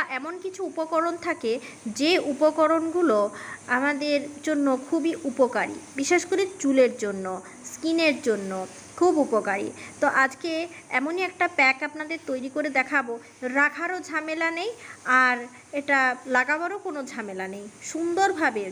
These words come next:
ঝামেলাবিহীনভাবে আপনার চুলের জেল্লা ফিরাবেই ফিরাবে। তো বন্ধুরা,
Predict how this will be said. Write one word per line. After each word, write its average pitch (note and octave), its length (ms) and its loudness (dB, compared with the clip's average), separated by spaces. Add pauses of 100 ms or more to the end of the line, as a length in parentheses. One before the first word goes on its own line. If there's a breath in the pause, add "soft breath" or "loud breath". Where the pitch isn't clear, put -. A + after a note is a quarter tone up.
ঝামেলাবিহীনভাবে C#4 1080 0 (140)
আপনার C#4 380 -2 (100)
চুলের B3 360 0 (460 loud breath)
জেল্লা A#3 320 2 (160)
ফিরাবেই A3+ 580 0 (100)
ফিরাবে। E3+ 400 -6 (400 loud breath)
তো F4+ 120 0
বন্ধুরা, F#4 420 4